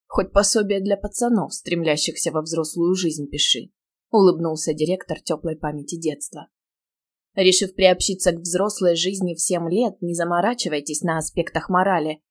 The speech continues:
а оторвитесь по полной. Именно так поступили когда-то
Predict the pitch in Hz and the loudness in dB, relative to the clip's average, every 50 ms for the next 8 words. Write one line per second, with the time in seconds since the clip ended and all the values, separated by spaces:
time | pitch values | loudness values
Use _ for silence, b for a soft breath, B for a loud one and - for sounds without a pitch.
0 | _ _ - - 202 185 180 175 - 165 165 170 170 185 190 - 170 156 - - | _ _ -2 0 0 2 2 2 2 2 0 0 -4 -8 -8 -6 -6 -6 -4 -4
1 | 170 156 - - - 185 170 160 160 151 131 - - _ _ _ _ _ _ _ | -6 -6 -6 -6 -4 -4 -4 -4 -6 -10 -10 -12 -16 _ _ _ _ _ _ _
2 | _ - 240 254 254 247 247 247 247 - 294 254 - - - 160 - - - 170 | _ 0 2 4 4 4 4 4 2 0 0 -2 -2 -4 -4 -4 -4 -6 -8 -8
3 | - 208 220 214 165 160 175 160 165 160 160 160 160 160 | -6 -4 -2 -2 -2 0 -2 -2 0 0 0 0 -2 -4